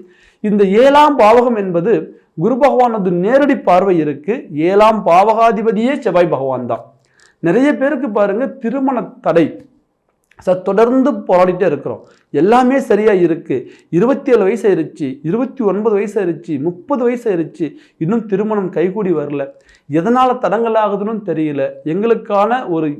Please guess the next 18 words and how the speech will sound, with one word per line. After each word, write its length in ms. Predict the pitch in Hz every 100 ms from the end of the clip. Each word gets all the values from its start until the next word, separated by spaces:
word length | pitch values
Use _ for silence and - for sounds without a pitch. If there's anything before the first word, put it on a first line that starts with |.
| - -
இல்வாழ்க்கை 800 | 190 269 285 294 294 294 269 -
துணை 260 | 208 220
அமையுமா? 580 | - 156 165 160 143 143 - - _ _ -
நல்ல 280 | 160 214 269
முறையில 460 | 285 240 226 226 262
ஒரு 180 | 202 175
வாழ்க்கை 400 | 160 196 220 208
கிடைக்குமா? 500 | 160 160 156 151 147 - _ -
நூறு 320 | 156 226 277
சதவீதம். 580 | - 190 180 156 151 175 - _ -
இந்த 240 | 160 180
நாற்பத்தைந்து 640 | 165 175 202 277 269 233 214
நாளுக்குள்ள 540 | 190 220 233 208 156 151 151 - _
திருமண 440 | 233 285 285 285 254
முயற்சிகளை 800 | 180 175 240 240 - 254 233 247 202 160
பலப்படுத்தினால் 920 | 160 202 208 196 175 180 160 160 139 - _ _ _
உங்களுக்கான 720 | 170 202 233 214 220 190 185 151
திருமண 360 | 214 254 262